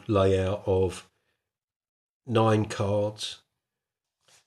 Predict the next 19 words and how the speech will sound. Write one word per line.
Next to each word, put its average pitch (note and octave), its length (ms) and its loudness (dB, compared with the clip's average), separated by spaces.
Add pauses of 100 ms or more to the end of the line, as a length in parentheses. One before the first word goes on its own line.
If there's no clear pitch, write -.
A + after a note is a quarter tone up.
So, F#2+ 220 -6
uh, G2 480 -4
so F#2+ 400 2
four A2+ 380 2
cards G2+ 380 4
around G2 200 2
the F#2+ 120 0
outside: F#2 600 -2 (400)
control, G2+ 800 -2 (360)
passion, F#2 460 -4
strength, F#2 460 -6
focus. - 840 -2 (880)
In G#2+ 100 -6
the G#2 80 -2
center, A2 440 0
you've G2 160 0
got - 240 -4
visionary, G#2+ 1000 0 (560)
and F2+ 340 -6